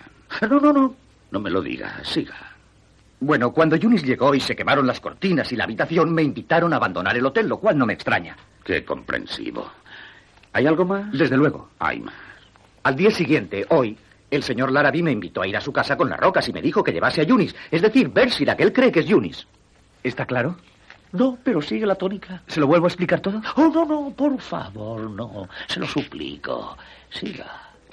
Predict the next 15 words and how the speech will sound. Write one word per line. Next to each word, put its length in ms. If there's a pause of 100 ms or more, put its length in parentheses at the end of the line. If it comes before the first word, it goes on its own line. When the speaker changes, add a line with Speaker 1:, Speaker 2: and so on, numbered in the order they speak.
(480)
Speaker 2:
Es 140
que 100
ahora 180
se 140
empieza 320
a 40
complicar. 440 (760)
Primero 320
hubo 140
una 160
pelea 260
entre 260
Yu 220
y 100
yo. 200